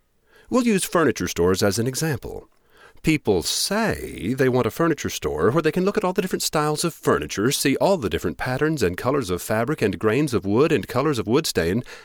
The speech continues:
and then have their own dream furniture made according to their choices. Today, you'll find that furniture store on every corner. And we'll even show you on a computer monitor exactly what your new sofa will look like.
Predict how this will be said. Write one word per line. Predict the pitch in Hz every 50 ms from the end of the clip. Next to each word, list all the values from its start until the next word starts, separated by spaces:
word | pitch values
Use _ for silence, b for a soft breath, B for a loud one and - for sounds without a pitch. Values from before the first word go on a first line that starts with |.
| B B
and | - 139 151
then | 151 143
have | 131 123 143 131
their | 127 127 -
own | - 120 123 127 131 127 110
dream | - - 113 131 147 165 170 165 165
furniture | 156 - - 139 131 113 101 90 - - 87 90 - - B B B B B B
made | 104 110 110 113 120
according | 113 107 - - - 135 120 87 85 90 -
to | - 92
their | 90 95 101
choices. | - - - 110 87 76 - - 69 - - - - - - - _ _ _ _ _ _ _ _ _ _ _ _ _ _ _ _ _ _ _ _ -
Today, | 113 92 95 85 85 95 120 135 _ -
you'll | - 98 101 104
find | - - - 254 180 156 110 78 76
that | 71 76 69 69 -
furniture | - 80 71 73 73 - - 87
store | - - - 95 98 120 147
on | 139 131 139 - -
every | - - - 82 87
corner. | - - 98 - - - - - _ _ _ _ _ _ _ _ _ _ _ _ _ _ _ -
And | - 143 143 -
we'll | 117 190 294 320 330
even | 320 - - 107
show | - - - 247
you | 269 262 302 -
on | 135 127
a | 123
computer | - - - - 294 302 269 233
monitor | 165 139 127 113 - 85 82 - B B
exactly | 143 139 113 95 113 156 208 254 - 339 277
what | 170 135 104 - -
your | 202 262
new | 226 185 196
sofa | 214 - - 151 190 - 202 196
will | 208 208
look | 160 156 151 -
like. | 120 101 78 78 -